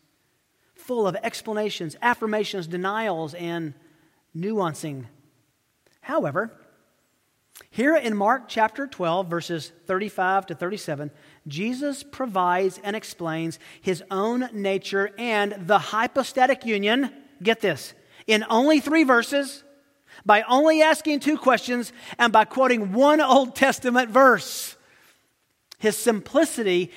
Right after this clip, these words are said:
and the depth of his simplicity is amazing. I was, I was talking with my, my son Luke, who was, uh, playing guitar this morning, uh, on the way in, and,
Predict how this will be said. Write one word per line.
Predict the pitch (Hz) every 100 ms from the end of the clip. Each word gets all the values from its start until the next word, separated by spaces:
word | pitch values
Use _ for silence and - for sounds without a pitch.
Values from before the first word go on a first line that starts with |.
| - -
and | 220
the | 208
depth | 165 240 320 -
of | 233
his | 202 208
simplicity | 220 196 208 190 202 202
is | 208 180
amazing. | 180 190 190 160 160
I |
was, | 165 -
I | - - - -
was | -
talking | - 208 202 208
with | 180
my, | 185 170
my | 175 165
son | - 190 180 165
Luke, | 185 180 160
who | 151 151
was, | 143 - _ - _ -
uh, | 156
playing | - 180
guitar | 170 160 185 185
this | 175 -
morning, | 170 160 156 - -
uh, | 170
on | 175 170
the | 165
way | 160 170 170
in, | 170 170
and, | 156